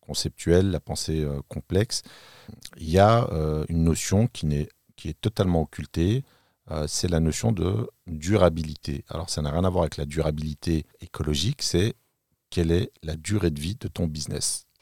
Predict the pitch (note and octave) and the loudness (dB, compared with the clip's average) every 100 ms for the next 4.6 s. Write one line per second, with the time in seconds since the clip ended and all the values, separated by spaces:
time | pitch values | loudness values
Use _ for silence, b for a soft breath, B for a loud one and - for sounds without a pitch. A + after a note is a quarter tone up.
0 | _ - - G#2+ - F2+ D#2 D#2 G2 G2+ | _ -4 0 0 4 4 4 2 2 4
1 | F2 D2+ - D2+ C2+ C2+ D2 D2 - D#2 | 2 2 0 0 0 -4 -4 -4 -2 0
2 | D#2 - D#2 C#2+ - D3+ - - - - | 0 -2 -6 -6 -2 -2 -4 -8 -8 -6
3 | - G2 G2+ B2+ - D#2+ D#2 D#2 F#2+ - | -6 -4 0 0 2 2 2 2 0 -2
4 | A2 - E2+ - A2+ B2+ | -4 -2 -2 4 4 4